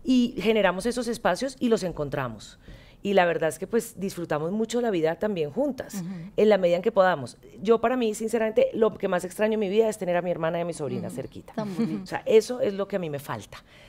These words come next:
Speaker 1: Es verdad que, n-, como les digo, nos vemos, nosotras dos, además, pues, con la productora estamos todos los días conectadas, hablando, resolviendo, avanzando, tal. Pero con mi mamá, pues, es, la verdad, yo me siento, pues, muy afortunada porque, pues, hemos tenido una madre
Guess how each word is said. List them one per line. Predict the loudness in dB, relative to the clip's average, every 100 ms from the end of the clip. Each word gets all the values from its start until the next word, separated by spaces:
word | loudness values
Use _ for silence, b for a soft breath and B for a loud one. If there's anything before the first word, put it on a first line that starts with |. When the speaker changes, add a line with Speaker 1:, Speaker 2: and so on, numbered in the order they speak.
| B -2
Speaker 1:
Es | 0
verdad | 2 4 2
que, | 2
n-, | -2 -6 -10
como | -8 -4
les | -2
digo, | -4 -4
nos | -6 4
vemos, | 4 4 -4
nosotras | -6 -4 -4 -2
dos, | -4 -6 -6
además, | -4 -4 -6
pues, | -6 -8
con | -4 -4
la | -2
productora | -4 -2 -4 -4
estamos | -6 -8 4
todos | 6 6 4
los | 0
días | 0 0 0 -4 B B
conectadas, | 2 2 0 2 4 6 4 0 -8 B B
hablando, | 2 4 2 4 2 2 -6 -6
resolviendo, | -4 -2 -2 2 2 2 2 2 4
avanzando, | 2 2 0 0 0 0 -2
tal. | -2 -8 B B B B 6
Pero | 8 8 4
con | 2 0
mi | 0
mamá, | 0 2 2 2
pues, | 0 0
es, | -2 -2
la | -4 0
verdad, | 0 0
yo | -2 -2
me |
siento, | -2 -6 -8
pues, | -6 -4
muy | -4
afortunada | -4 -8 -8 -6 -6
porque, | -8 -10
pues, | -8 -8
hemos | -10 -10
tenido | -8 -8
una | -6
madre | -4 -4 -4 -6